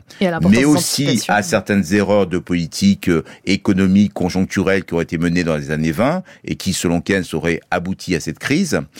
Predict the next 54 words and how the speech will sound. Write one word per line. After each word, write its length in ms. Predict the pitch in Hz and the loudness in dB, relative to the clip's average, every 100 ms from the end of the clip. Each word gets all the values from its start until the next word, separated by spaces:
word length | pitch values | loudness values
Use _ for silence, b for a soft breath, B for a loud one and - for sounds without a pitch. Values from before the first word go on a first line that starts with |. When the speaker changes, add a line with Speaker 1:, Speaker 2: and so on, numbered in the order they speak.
| B B - | B B -2
Speaker 2:
Et 100 | 117 | 0
puis, 400 | - 151 127 - | 0 0 0 0
euh, 160 | 98 95 | 0 0
d'une 320 | 80 98 110 | 0 0 2
autre 240 | 143 - 104 | 2 2 0
manière, 560 | 98 117 175 202 90 B B B | 4 4 4 2 -4 B B B
sans 300 | - 190 165 | 0 2 2
exclure 320 | 151 - 156 | 0 2 4
d'ailleurs 220 | 107 110 | 6 4
la 60 | 107 | 2
notion 240 | 98 107 | 0 -2
de 60 | 92 | -2
psychologie, 680 | - - 101 98 92 175 202 | -6 -2 2 2 4 2 2
parce 180 | 104 | -2
qu'on 140 | - 90 | -2 -2
peut 100 | 98 | 0
retrouver 480 | 92 92 107 95 104 | 0 0 0 2 0
évidemment 360 | 85 90 101 | 2 2 2
des 220 | 87 78 | 0 -2
éléments 200 | 85 90 | 0 0
de 60 | 90 | -2
psychologie 600 | - - - 90 85 98 | -4 -6 0 0 2 0
dans 120 | 87 | 0
l'œuvre 180 | 82 78 | 0 0
de 100 | 80 | 0
Hayek, 500 | 82 80 90 104 - B - | 0 2 2 2 -2 B -12
qui 80 | - | -6
s'est 100 | 82 | -4
beaucoup 280 | 82 - | -2 -2
intéressé, 720 | 90 - 82 85 - 95 98 B B B | -2 -2 -2 -4 -2 0 0 B B B
euh, 200 | 85 82 | -2 0
donc, 420 | 78 92 92 82 87 | 0 0 -2 -2 -2
euh, 140 | 80 B B | -2 B B
à 120 | 82 | -4
tout 120 | - | -4
ce 80 | 92 | -4
qui 80 | - | -2
est 60 | 85 | -2
cognitif. 720 | 87 85 78 - 135 - - 73 B B B 95 | -2 -2 -2 -2 -2 0 -2 -2 B B B 2
Euh, 140 | 104 - | 2 2
Hayek 400 | 110 135 202 123 | 2 2 2 0
a, 100 | - | 0
a, 320 | 110 - 104 | 2 2 0
a 200 | 110 107 | 0 0
une 120 | 107 98 | 0 -2
vision 520 | 95 90 117 180 151 | -4 -2 0 2 0
parallèle, 540 | - 110 113 165 208 | -2 0 0 0 0
mais 120 | 113 104 | -2 0
totalement 480 | 123 120 127 - - | 0 0 0 -2 0
antinomique 580 | 123 - 143 185 202 104 | -2 -2 -2 0 0 -2
à 60 | |
celle 180 | - 98 | -2 -2
de 100 | 95 | -2
Keynes. 300 | - 92 | 0 -2